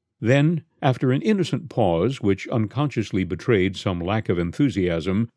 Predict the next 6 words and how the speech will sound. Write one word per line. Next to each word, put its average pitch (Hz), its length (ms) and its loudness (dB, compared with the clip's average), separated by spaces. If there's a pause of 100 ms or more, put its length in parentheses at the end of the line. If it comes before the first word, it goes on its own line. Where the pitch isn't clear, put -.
(120)
Ruby 160 320 4
Adams 107 360 -2
added, 107 440 0 (360)
"He's 165 340 2
very 156 460 2
kind." 107 640 -2